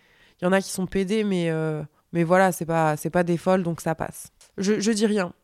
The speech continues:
Et, euh, et avec du recul, en fait, euh, je m'en, je m'en veux beaucoup parce que je pense que je, je, là, je vous le raconte avec du recul, mais en fait, sur le moment, c'est pas aussi flagrant que ça. C'est, c'est plus, euh, je réagis et dans la conversation, bah, ça, ça, ça se fait comme ça, quoi.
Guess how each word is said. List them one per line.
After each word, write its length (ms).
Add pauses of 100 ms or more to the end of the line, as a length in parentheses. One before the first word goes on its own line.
(200)
Et, 180
euh, 760
et 160
avec 200
du 100
recul, 280
en 80
fait, 240
euh, 340
je 120
m'en, 280
je 120
m'en 100
veux 140
beaucoup 260
parce 280
que 300
je 80
pense 200
que 100
je, 120
je, 280 (340)
là, 220
je 80
vous 60
le 80
raconte 340
avec 220
du 100
recul, 380
mais 100
en 80
fait, 160
sur 140
le 100
moment, 320
c'est 140
pas 180
aussi 240
flagrant 500
que 100
ça. 360
C'est, 800 (480)
c'est 160
plus, 320
euh, 500 (380)
je 160
réagis 560
et 80
dans 100
la 140
conversation, 640
bah, 160
ça, 240
ça, 200
ça 200
se 80
fait 120
comme 180
ça, 140
quoi. 180